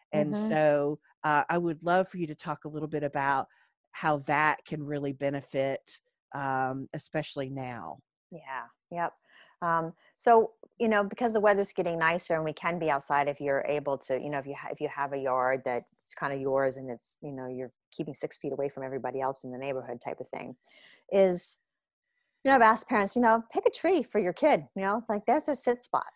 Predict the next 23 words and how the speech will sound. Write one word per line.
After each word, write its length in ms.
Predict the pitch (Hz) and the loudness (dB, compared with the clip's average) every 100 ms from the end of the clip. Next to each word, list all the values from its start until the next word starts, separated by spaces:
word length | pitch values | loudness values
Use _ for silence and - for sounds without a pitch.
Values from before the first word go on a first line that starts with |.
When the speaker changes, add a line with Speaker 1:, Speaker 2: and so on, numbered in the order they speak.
| - | -6
Speaker 2:
right? 260 | 170 196 - | -4 -4 -4
And 100 | 185 | -4
that 80 | 185 | -2
they 120 | 180 | 0
get 160 | 220 | 0
to 100 | 240 | -2
just 300 | 202 180 - | -2 -4 -4
sit 160 | - 180 | -2 0
there 140 | 175 156 | 0 -2
and 100 | 147 | -2
be 140 | 156 | -2
with 140 | 147 143 | -2 -4
the 60 | |
tree, 280 | 139 - 139 | -6 -4 -2
and 100 | 139 | -2
that 80 | 143 - | -6 -10
trees 420 | - - 427 392 - | -10 4 6 6 4
have 220 | 233 196 | -2 -2
this 140 | 185 | -2
amazing 480 | 175 170 185 180 165 | -2 0 0 0 0
way 180 | 156 151 | 2 2
of, 80 | 139 _ _ | 0 _ _
of 140 | 151 | -6